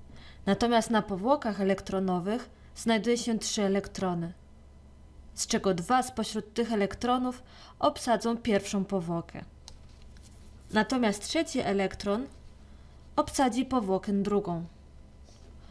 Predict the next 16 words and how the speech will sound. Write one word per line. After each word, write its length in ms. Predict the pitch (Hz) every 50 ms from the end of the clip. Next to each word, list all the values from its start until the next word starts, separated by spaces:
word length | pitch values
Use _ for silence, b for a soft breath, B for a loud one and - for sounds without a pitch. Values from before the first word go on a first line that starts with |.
| B B B B B B
Oba 260 | B 311 320 330 311 -
te 160 | - 247 214
atomy 420 | 196 196 - 196 190 202 208 214
znajdują 340 | 202 226 220 214 202 220 220
się 200 | 214 - 226 208
w 100 | 202 -
pierwszej 380 | - 262 277 269 - - 262 202
grupie 320 | 190 214 220 220 240 220
układu 340 | 202 208 226 214 208 208 208
okresowego 680 | 202 202 202 190 - - 190 170 196 196 190 196 190
pierwiastków. 1000 | - - 196 190 190 180 190 180 180 175 - - - - 165 165 - - - - - - - - - - - - - B B B B B B B B -
Z 120 | - -
tym, 200 | - 311 311 302
że 140 | 233 233 220
atom 320 | 196 196 196 - 202 202 202
litu 480 | 196 180 - - 196 202 233 254 -